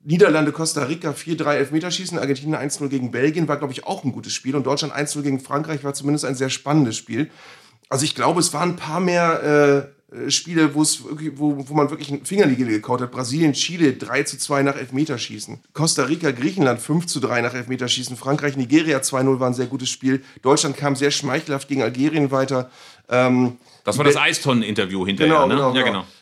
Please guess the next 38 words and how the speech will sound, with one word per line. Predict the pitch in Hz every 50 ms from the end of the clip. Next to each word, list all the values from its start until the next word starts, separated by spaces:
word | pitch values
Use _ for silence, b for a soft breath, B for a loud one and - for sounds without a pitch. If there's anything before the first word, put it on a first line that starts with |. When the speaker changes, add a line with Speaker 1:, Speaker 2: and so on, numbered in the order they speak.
| B -
Speaker 1:
Also | 151 156 165
ich | 175 170 170
glaube, | - 143 160 196 190
es | 190 -
gab, | - 175 180 180 - - -
es | - -
gab | - 156 165 - -
einfach | 147 160 156 143
schon | - - 151 160 175 175 147 113 87
ein, | - 120 139 - -
ein | 117 127 -
paar | - 131 143 160 165
mehr | 156 143 147 147 143
Spiele, | - - - 139 151 147 147 139 135 131 127 120 - -
ähm, | - 127 123 123 120 123 117
an | - - 131
die | 127 123
man | 131 135 127
sich, | 120 139 131 - - - - - _ _ _ _ _ _ _ _ _ _ _ _ -
äh, | 120
erinnern | 120 117 113 113 113 107 - 85 123 117 139 147 143 135 127
mochte, | 131 147 147 - - 165 160 190 214 - _ _ _ _ _ _ _ -
wenn | 123 120
man | 127 123 127 127 127
sie | 110 120 127 110
geguckt | 110 - - 147 139 - -
hat, | 175 175 175 -
was | 127 - -
damals | 131 127 127 127 -
der | - -
Fall | - 117 120 135
war. | 131 139 156 190 - B B B B B B B -
Äh, | - 120 120
und | 104 123 113
diesmal, | 123 127 - 151 147
finde | 139 - 156 156 151
ich, | 147 - -
äh, | 127 127 107 -